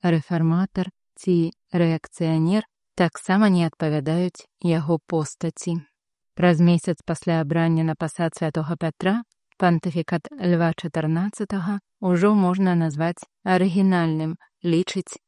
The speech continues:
ватыканіст, а папа паказаў сябе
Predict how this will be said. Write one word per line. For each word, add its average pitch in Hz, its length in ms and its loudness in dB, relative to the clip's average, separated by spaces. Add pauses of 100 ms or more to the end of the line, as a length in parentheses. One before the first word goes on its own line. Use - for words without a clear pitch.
ватыканіст, 180 1040 -2 (160)
а 180 180 0
папа 208 440 -2 (180)
паказаў 185 480 0
сябе 165 480 -4